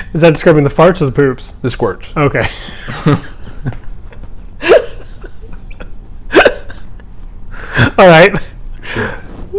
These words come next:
Speaker 1: Uh, so coffee was good. We
Speaker 2: Yeah.
Speaker 1: took
Speaker 2: I got squirts like my granddaddy
Speaker 1: we took
Speaker 2: had in Vietnam. You know, got malaria.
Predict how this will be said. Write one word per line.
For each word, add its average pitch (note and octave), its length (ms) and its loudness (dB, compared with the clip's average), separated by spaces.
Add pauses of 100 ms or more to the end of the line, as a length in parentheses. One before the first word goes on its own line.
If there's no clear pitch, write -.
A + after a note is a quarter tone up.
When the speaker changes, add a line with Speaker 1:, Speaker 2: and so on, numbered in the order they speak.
(240)
Speaker 1:
Uh, E3 260 8
so D#3+ 160 6
coffee F#3 280 6
was G3 120 6
good. D#3+ 420 6
We D#3+ 140 4
Speaker 2:
Yeah. D#3 60 6
Speaker 1:
took F3 320 4
Speaker 2:
I D3+ 120 6
got F3 140 8
squirts C#3 280 6
like B2 100 2
my A#2 100 2
granddaddy B2 400 6
Speaker 1:
we C3+ 60 10
took B2 160 10
Speaker 2:
had - 0 -
in A#2 80 4 (100)
Vietnam. A#2+ 480 4 (960)
You A2+ 80 -4
know, A#2+ 260 0 (520)
got A2+ 120 4
malaria. A2+ 540 2